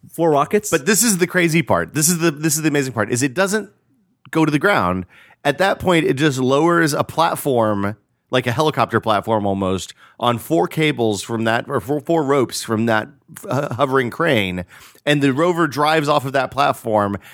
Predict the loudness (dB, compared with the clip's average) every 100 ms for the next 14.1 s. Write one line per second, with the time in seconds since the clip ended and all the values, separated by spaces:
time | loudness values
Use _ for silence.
0 | -2 0 2 0 0 0 -2 0 -2 -2
1 | -6 -2 0 0 0 0 -2 -4 -2 0
2 | 2 0 -2 -2 -4 -4 -6 -4 -6 -4
3 | -2 0 0 -2 -4 -8 -8 -8 -2 -2
4 | -4 _ _ -4 -4 -4 _ _ _ _
5 | _ -2 -2 0 0 0 0 0 2 0
6 | -2 -2 -2 0 0 0 2 2 0 -2
7 | -2 0 0 0 -4 -4 0 2 2 0
8 | 0 0 -2 -6 -10 -2 0 0 0 2
9 | 2 4 2 -4 -14 -16 -10 -8 -8 -8
10 | -2 0 2 2 2 2 2 0 -2 -2
11 | -2 0 0 -2 0 2 4 4 0 -2
12 | -2 0 0 -2 _ _ _ _ -8 -8
13 | -12 -6 0 0 0 -6 0 0 2 -2